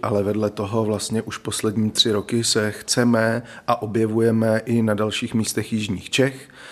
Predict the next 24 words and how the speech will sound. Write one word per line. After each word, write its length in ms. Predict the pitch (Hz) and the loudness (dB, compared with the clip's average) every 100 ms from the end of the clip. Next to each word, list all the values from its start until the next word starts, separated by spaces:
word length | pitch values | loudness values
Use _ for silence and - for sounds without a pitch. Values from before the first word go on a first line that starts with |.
| - - - | -18 -10 0
Letos 500 | 120 123 131 113 - | 0 2 0 0 0
to 120 | 127 | 0
bude 540 | 113 113 110 98 92 82 | 0 2 2 0 -4 -10
opět, 440 | - - - 117 - | -12 -2 2 2 0
uvedeme 360 | 104 101 104 104 | -4 -2 -2 -2
Prodanou 640 | - 104 110 107 113 117 | -2 0 2 2 2 2
nevěstu 640 | 104 101 104 - 110 104 | 2 0 -2 -2 0 2
v 60 | 101 | 0
Holašovicích, 1080 | 101 107 101 - 117 120 - 123 120 - - - - - - | -2 -2 0 0 2 2 2 2 0 -6 -18 -20 -20 -20 -20
v 140 | - - | -20 -6
těch 320 | 110 104 - | -4 -4 -8
krásných 640 | - 92 104 - 117 110 | -6 -6 -4 0 0 -2
kulisách 720 | - - 110 110 - 107 110 - | -6 0 0 2 0 -2 -4 -4
jihočeského 760 | 107 113 110 - - 107 104 | -4 -4 -4 -2 0 0 0
baroka, 680 | 104 98 101 104 107 101 98 104 - | 0 0 0 -2 -2 -2 -2 -10 -10
Smetanovo 600 | - 104 - 104 104 107 | -6 -4 -4 -4 -2 -4
dílo. 440 | 98 98 98 104 - - - - | -4 -4 -2 -4 -6 -16 -18 -10
Je 100 | 110 | -10
to 100 | - | -8
zkrátka 400 | - 98 95 - | -6 -4 -2 -2
nádherný 460 | 107 95 101 107 101 | -2 -2 -2 -2 -2
zážitek, 460 | 92 92 87 92 | -4 -6 -10 -8
moc 180 | 98 98 | -8 -8
doporučuji. 680 | 90 - 110 110 147 160 | -10 -6 -6 0 0 0